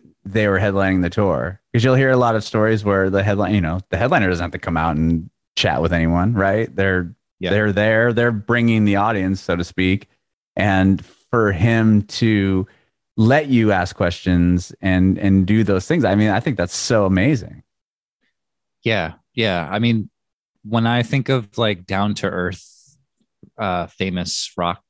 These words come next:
Speaker 2: stars, I think definitely Arcade Fire is on that list. They're, like, um, the most down to earth, nice people. Um, and Will was definitely just, you know, he, he was a standout, and I'm, I'm been lucky to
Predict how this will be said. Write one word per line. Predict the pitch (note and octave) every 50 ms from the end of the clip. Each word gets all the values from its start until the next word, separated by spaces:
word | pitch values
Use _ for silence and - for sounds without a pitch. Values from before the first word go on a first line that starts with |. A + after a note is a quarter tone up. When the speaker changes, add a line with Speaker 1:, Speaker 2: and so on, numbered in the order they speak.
| _ -
Speaker 2:
stars, | - - A2+ G2+ G2 G2 G#2 G#2+ G#2 - - -
I | A2 G#2
think | F#2+ - G2 F#2+ F#2 - _ _ _
definitely | G2+ G2+ - - G#2 G2 F#2+ F#2
Arcade | F2+ F2+ F2+ E2+ - - F2+ E2 -
Fire | - F2+ E2+ E2+ E2+
is | E2+ F2+
on | F2 E2+ E2
that | E2 D#2 D#2
list. | E2 D#2+ - - - -
They're, | F2 E2+
like, | E2+ E2+ E2 - _ _ _ _ _ _ _ G2+ G2 _ _ _
um, | F#2 F2 E2 D#2+ D#2+ E2 E2
the | F2+
most | F2+ F2 F2 E2 - - - - - _ _ F4+ A#3 - - _ _ _ _ _ _ G#2+ G#2
down | - F2 F2 E2
to | E2 F2
earth, | C#2+ E2+ E2+ D#2 - -
nice | F2 D#2+ D#2 D#2 D#2 - - - -
people. | - - F2 E2+ - E2+ E2+ E2+ D#2+ D#2 D#2+ - - - -
Um, | F2 E2+ E2 D#2+ D#2 - _ _ _ _ _ _ _ _ _ _ _ _ _ -
and | G2 F#2+ F#2 E2+ E2 D#2+ D#2+ - - - _
Will | G#2 F#2+ F#2 F2+ F2+ F2+ F2
was | E2+ F2 E2 -
definitely | - F2 D#2+ - - F2 E2 C#2+ E2 F2 E2+ E2+ E2+ E2 E2 E2 - _ _ _ _ _ _ _
just, | - - - - - - - _ _ _ _ _
you | G#2+ G2+
know, | F2+ D#2+ D2 E2 -
he, | - G#2 G2+
he | - F#2+ G2
was | G2 E2+ E2+
a | E2+
standout, | - - - F2+ E2+ D#2+ E2 D#2 D2+ - -
and | F#2 E2+ D#2 -
I'm, | D#2+ D#2+ D#2 - - -
I'm | F2+ F2+ F#2 F#2 - - _ -
been | A#2 A#2+ A#2+
lucky | A#2+ A#2 - - G#2+ G2+ F#2
to | - - F#2 F2 F2+ E2+